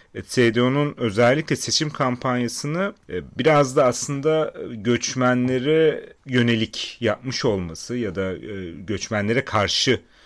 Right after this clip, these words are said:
yapmış olmasının, e, S P D tabanında bir etkisi vardı ve parti örgütlerinde de bu, e, S D U'nun bunları yaptıktan sonra S D U ile beraber bir koalisyon görüşmesinin yapmanın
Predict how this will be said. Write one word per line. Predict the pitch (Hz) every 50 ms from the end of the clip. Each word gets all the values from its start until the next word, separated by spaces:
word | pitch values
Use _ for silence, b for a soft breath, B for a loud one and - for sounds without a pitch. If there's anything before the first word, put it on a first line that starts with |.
| b b b b
yapmış | 113 107 98 - - 107 - - -
olmasının, | 101 95 92 95 92 - - 110 107 117 120 117 - _ _ _ _ _ _ _ _ _ _ -
e, | 98 98 95 - - - - - - - - 120 117
S | - -
P | - 120 107 98
D | 101 120 120
tabanında | - 120 101 92 104 104 104 98 107 92
bir | 107 87
etkisi | - 78 107 - - - - - 170 143
vardı | 139 95 95 113 135 175
ve | 180
parti | - - 131 117 117 - 151
örgütlerinde | 135 120 110 104 - - 107 90 90 98 104 113
de | 175 202 202 B B B B B B B B -
bu, | 131 143 147 151 - - _ -
e, | - 139 123 117 113 110 107 104 -
S | - 135 123 123
D | 117 120
U'nun | 123 123 127 131 123 110 101 110 - -
bunları | 123 120 120 127 135 143
yaptıktan | 143 131 127 - - - - - 156 143
sonra | 127 - 147 160 185
S | - - 123 127
D | 143
U | 147
ile | 143 131 113
beraber | 113 107 107 110 101 139 147 151 127
bir | 131 123 - _ _
koalisyon | - - 131 123 120 120 - - - 151 143 139 139 120
görüşmesinin | 123 120 110 - - - 113 104 - - 123 135 147
yapmanın | 143 135 127 - - 113 107 127 185 208